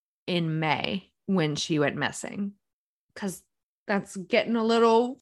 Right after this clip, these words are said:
farther away from the cold temperatures of New York and, and everything in May, Long Island or not. But they say she suffered from hypothermia, fell into the marsh,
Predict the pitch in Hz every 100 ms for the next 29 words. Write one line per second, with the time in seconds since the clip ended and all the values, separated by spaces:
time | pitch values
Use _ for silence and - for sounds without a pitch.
0 | _ _ 339 339 330 330 311 302 294 277
1 | 277 240 226 220 - 208 202 220 185 185
2 | - 175 165 180 165 190 170 165 165 160
3 | 160 160 160 - 170 156 156 156 151 147
4 | - 165 156 143 139 - 202 - _ _
5 | _ _ - 180 180 185 156 185 175 156
6 | 151 147 139 - - - 170 - _ _
7 | _ - 180 165 160 165 180 226 202 190
8 | 214 208 226 208 - 233 190 165 165 160
9 | 160 - 151 156 175 - 254 226 160 151
10 | 156